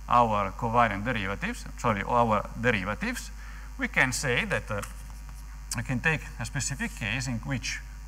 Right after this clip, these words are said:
we have the, uh, the, the the, the,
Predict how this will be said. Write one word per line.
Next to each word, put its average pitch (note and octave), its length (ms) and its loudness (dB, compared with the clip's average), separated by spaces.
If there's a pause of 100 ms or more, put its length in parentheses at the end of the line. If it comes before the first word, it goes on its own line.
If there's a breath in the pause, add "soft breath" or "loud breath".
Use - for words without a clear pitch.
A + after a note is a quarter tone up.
we C3 100 -2
have A2 400 4
the, A#2+ 140 2
uh, G2+ 460 -4 (160)
the, A2 260 -2
the F#2 200 -6 (960 loud breath)
the, F#2+ 220 -4
the, F2+ 180 -6